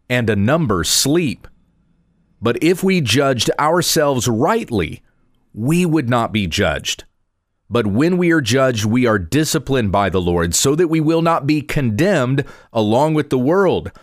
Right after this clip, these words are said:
So then, my brothers, when you come together to eat, wait for one another. If anyone is hungry, let him eat at home,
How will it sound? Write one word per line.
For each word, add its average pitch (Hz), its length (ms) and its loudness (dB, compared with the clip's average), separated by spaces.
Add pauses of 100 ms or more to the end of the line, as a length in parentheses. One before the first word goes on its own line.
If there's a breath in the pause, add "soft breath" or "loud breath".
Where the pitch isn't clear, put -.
(500 soft breath)
So 196 340 0
then, 185 220 0
my 170 180 2
brothers, 135 480 2
when 147 380 2
you 202 240 2
come 196 260 0
together 165 380 2
to 143 200 -2
eat, 151 380 0 (260)
wait 147 520 0
for 175 200 0
one 131 220 2
another. 95 500 0 (520)
If 120 200 0
anyone 196 380 2
is 190 240 -2
hungry, 165 380 2
let 131 260 0
him 185 160 0
eat 165 220 0
at 170 100 0
home, 165 640 0